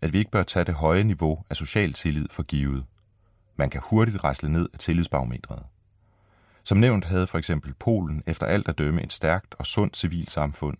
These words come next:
med blomstrende folkelige bevægelser i det nittende århundrede og frem til nitten otteogfyrre,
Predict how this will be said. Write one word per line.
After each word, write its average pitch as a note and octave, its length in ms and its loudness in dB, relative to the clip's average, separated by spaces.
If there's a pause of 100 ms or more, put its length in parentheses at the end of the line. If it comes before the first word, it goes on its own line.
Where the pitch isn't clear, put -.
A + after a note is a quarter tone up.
med D2 120 -2
blomstrende F#2 520 0
folkelige D2+ 460 -2
bevægelser E2 580 -2
i D2 60 -6
det C#2+ 120 -2
nittende D#2+ 280 2
århundrede F2 480 0 (140)
og D2+ 60 -6
frem E2 200 2
til - 140 -4
nitten D#2 340 0
otteogfyrre, C#2+ 640 0